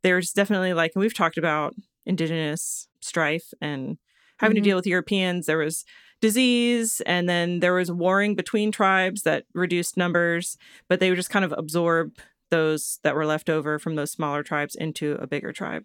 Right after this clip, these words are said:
Speaker 1: So you might have some people who have, like, ancestors in more than one tribe because way back in the day, you know, their great-great-grandmother was
Speaker 2: Mm-hmm.
Speaker 1: in, uh, was a Yellowknife, but then got, like, put into a Chippewa or whatever.
Speaker 2: I hope things went better for them.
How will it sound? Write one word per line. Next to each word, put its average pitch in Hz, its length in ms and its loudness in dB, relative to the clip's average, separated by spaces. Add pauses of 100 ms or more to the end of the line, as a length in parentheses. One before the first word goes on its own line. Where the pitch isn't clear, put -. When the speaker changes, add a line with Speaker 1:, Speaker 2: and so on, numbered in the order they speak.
(180)
Speaker 1:
So - 140 -2
you 196 120 2
might 214 200 2
have 202 400 2 (140)
some 185 320 0 (100)
people 185 340 2
who 196 200 2
have, 170 300 2
like, 156 260 0
ancestors 170 720 -2
in 165 220 -2
more 170 180 0
than 160 200 -2
one 156 300 0
tribe 160 440 0
because 156 400 -4
way 175 120 0
back 156 220 0
in 170 60 -6
the 151 100 -4
day, 143 360 -4 (440)
you 170 100 -2
know, 156 140 0
their 147 120 -2
great-great-grandmother 147 1080 -4
was 180 320 0
Speaker 2:
Mm-hmm. 196 220 0
Speaker 1:
in, 143 340 -4 (120)
uh, 139 240 -4
was 160 140 -2
a 160 60 -2
Yellowknife, 151 540 0
but 151 100 -4
then 147 160 -4
got, 135 220 -6 (200)
like, 139 160 -6
put 170 120 -4
into 160 200 -2
a 151 60 0
Chippewa 147 460 -2
or 135 80 -4
whatever. 139 420 -4 (560)
Speaker 2:
I 202 120 -4
hope 208 220 -2
things 208 240 0
went 190 180 0
better 185 420 -2 (160)
for - 260 0
them. 175 400 2